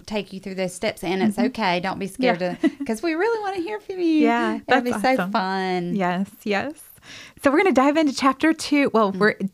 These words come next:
Speaker 2: the end of chapter two into chapter three today,
Speaker 1: Right.
Speaker 2: talking about loving the church God loves. And I, I love this topic. I like that what we're gonna consider today. I think it's so good,
Speaker 1: Yeah,
Speaker 2: so
Speaker 1: and,
Speaker 2: relevant.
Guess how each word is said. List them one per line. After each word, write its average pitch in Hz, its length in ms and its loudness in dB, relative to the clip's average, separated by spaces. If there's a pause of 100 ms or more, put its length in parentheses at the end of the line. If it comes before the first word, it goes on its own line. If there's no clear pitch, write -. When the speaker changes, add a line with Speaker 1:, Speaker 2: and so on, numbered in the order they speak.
Speaker 2:
the 262 120 2
end 302 140 6
of 302 60 2
chapter 254 280 2
two 254 140 0
into 208 260 4
chapter 190 320 0
three 202 240 4
today, 170 320 2
Speaker 1:
Right. 156 220 0 (320)
Speaker 2:
talking 240 240 4
about 233 200 4
loving 226 440 4
the 240 100 4
church - 420 0
God 175 300 -2
loves. 165 320 2
And 196 140 2
I, 226 240 4 (180)
I 220 60 4
love 233 240 4
this 233 180 2
topic. 214 500 0
I 196 60 4
like 190 400 2 (360)
that - 160 0 (180)
what 233 100 4
we're 214 100 4
gonna 214 140 6
consider 208 460 2
today. 165 260 0
I 170 60 -2
think 180 180 -2
it's - 140 -12
so 190 140 0
good, 170 320 0
Speaker 1:
Yeah, 220 260 -2
Speaker 2:
so 214 140 4
Speaker 1:
and, 196 80 4
Speaker 2:
relevant. 170 420 0